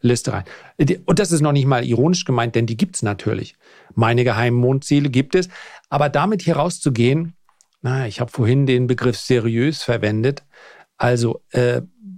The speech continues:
das erscheint mir dann zu, ich möchte niemanden rein, ich möchte niemanden reinziehen in eine Assetklasse, in gar keine.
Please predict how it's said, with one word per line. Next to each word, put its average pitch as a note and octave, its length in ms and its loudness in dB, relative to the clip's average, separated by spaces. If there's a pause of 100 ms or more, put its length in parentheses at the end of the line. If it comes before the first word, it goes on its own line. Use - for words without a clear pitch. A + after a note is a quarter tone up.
(440)
das - 220 -2
erscheint E3 840 0
mir D#3 260 2
dann D#3+ 1600 0
zu, F3+ 680 2
ich - 80 -2
möchte D3+ 220 2
niemanden C#3+ 320 2
rein, A2 260 -4
ich A#2 100 -10
möchte D3+ 160 2
niemanden G3 420 2
reinziehen D3+ 600 -2
in C#3 120 -2
eine C3 260 -4
Assetklasse, - 640 -8
in D3+ 200 0
gar E3 280 -2
keine. A2+ 420 -12